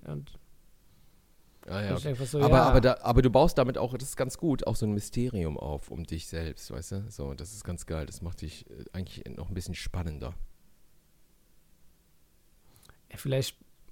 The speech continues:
Speaker 1: vielleicht mache ich dadurch auch Brücken kaputt, die mich,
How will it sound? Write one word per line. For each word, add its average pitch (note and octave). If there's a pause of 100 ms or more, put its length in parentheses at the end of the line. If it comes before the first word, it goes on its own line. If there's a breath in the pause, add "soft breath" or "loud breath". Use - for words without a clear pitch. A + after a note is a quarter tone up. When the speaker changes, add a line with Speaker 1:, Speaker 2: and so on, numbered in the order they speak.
(400)
Speaker 1:
vielleicht C3+
mache C#3+
ich -
dadurch C3
auch C3
Brücken D3
kaputt, -
die C#3
mich, -